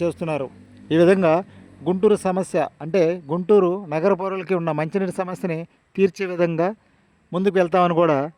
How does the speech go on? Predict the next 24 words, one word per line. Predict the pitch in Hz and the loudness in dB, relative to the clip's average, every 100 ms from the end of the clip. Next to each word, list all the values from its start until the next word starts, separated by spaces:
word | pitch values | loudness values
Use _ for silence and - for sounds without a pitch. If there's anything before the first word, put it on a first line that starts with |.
| _ 147 | _ 0
మేయర్ | 175 180 | 0 0
గారు | 175 147 | -4 -6
తెలియజేస్తున్నారు. | 156 151 151 151 139 127 120 _ _ - | -4 0 0 -2 -14 -14 -20 _ _ -10
ఏదైనా | 165 220 220 | -6 -4 -6
సరే | 214 208 190 _ _ _ - | -6 -8 -12 _ _ _ -6
భవిష్యత్తులో | 156 196 220 196 180 185 - _ _ 147 | -4 0 0 0 -2 -2 -4 _ _ -8
నగరపాలక | 160 196 180 190 180 | -4 -2 -2 -8 -10
సంస్థ | 175 165 175 160 147 | -14 -14 -12 -12 -8
మరింత | 151 180 180 165 147 _ _ _ _ _ _ _ | -4 -4 -4 -10 -14 _ _ _ _ _ _ _
అభివృద్ధి | 151 185 185 196 190 | 2 4 4 2 2
చెందే | 180 185 165 | 2 4 4
విధంగా | 170 170 165 | 2 2 0
ఉంది. | 160 170 | 0 -2
అంటే | 156 185 165 135 _ 123 | 0 0 0 -2 _ -2
జనాభా | 151 175 196 160 | 0 2 2 2
పెరుగుతున్నారు, | 170 170 175 180 180 | -2 -2 0 2 0
పెరిగే | 180 185 202 | -4 -6 -6
జనాభాకి | 190 185 190 190 185 156 | -4 0 2 2 0 0
అనుగుణంగా | 165 190 208 208 175 143 _ _ 170 | 4 4 4 2 0 -2 _ _ -6
తగిన | 175 165 151 | -4 -4 -6
వసతి | - 190 175 - _ _ _ - | -6 -6 -6 -8 _ _ _ -2
సౌకర్యాలు | 180 190 202 185 | 0 2 0 0
కల్పించే | 175 160 170 175 151 | -4 -6 -6 -4 -2
బాధ్యత | 170 175 175 | -2 -2 -2